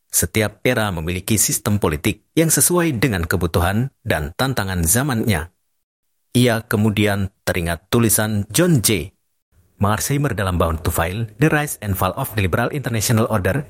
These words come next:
yang menjelaskan bahwa sistem internasional saat ini tetap bergantung pada negara bangsa sebagai aktor utama. Upaya untuk menciptakan tatanan dunia yang lebih longgar tanpa batas teritorial yang jelas justru berujung pada ketidakstabilan global. Dinamika politik internasional saat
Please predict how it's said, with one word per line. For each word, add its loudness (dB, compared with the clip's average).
yang 0
menjelaskan -2
bahwa 0
sistem -4
internasional -2
saat -6
ini 2
tetap -2
bergantung 0
pada -2
negara -4
bangsa -6
sebagai 0
aktor -2
utama. -2
Upaya 0
untuk 2
menciptakan -2
tatanan -4
dunia 2
yang -2
lebih 0
longgar 0
tanpa 0
batas -4
teritorial 0
yang 0
jelas 2
justru 4
berujung 2
pada -2
ketidakstabilan -2
global. 0
Dinamika 2
politik -2
internasional 0
saat -2